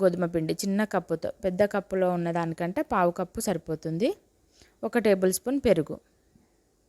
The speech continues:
గ్రీన్ లీవ్స్‌లో కొత్తిమీర, గ్రీన్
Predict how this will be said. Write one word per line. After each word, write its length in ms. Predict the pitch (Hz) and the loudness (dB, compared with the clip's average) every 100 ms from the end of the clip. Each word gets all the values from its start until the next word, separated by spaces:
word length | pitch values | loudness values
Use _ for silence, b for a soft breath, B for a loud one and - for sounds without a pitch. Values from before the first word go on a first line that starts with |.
| _ _ _ _ _ _ _ _ _ b b b b | _ _ _ _ _ _ _ _ _ b b b b
గ్రీన్ 240 | 208 220 202 | 2 4 6
లీవ్స్‌లో 340 | 202 202 208 330 247 | 4 4 0 0 0
కొత్తిమీర, 460 | 175 180 175 180 294 - _ _ _ _ b b b - | -4 -2 0 2 2 0 _ _ _ _ b b b -4
గ్రీన్ 200 | 202 202 | 2 2